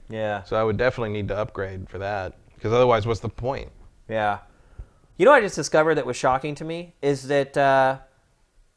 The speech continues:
Speaker 1: movies are only in two K.
Speaker 2: Some of 'em.
Speaker 1: Almost all of 'em.
Speaker 2: Well, a good chunk of 'em are in, are in real four K at this point.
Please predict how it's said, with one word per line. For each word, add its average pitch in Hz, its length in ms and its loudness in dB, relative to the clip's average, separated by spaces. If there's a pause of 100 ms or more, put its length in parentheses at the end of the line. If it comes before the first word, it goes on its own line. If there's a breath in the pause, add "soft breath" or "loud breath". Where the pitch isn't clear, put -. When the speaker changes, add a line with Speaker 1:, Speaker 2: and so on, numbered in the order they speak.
(240)
Speaker 1:
movies 220 640 2 (160)
are 143 200 8
only 147 300 0
in 131 100 -6
two - 180 -10
K. 117 280 -4 (800)
Speaker 2:
Some 214 200 -8
of 160 120 -2
'em. 139 260 -2
Speaker 1:
Almost 147 340 4
all 160 200 8
of 107 120 -2
'em. 85 100 -14 (460 soft breath)
Speaker 2:
Well, 147 480 2 (120)
a - 80 -10
good 202 180 -2
chunk 147 240 -2
of 123 80 -2
'em 113 160 -2
are 110 120 0
in, 107 220 -6
are 113 120 -4
in 110 140 -4
real 107 180 -6
four 104 200 -6
K 92 200 -8
at 87 100 -14
this 87 140 -12
point. 92 320 -12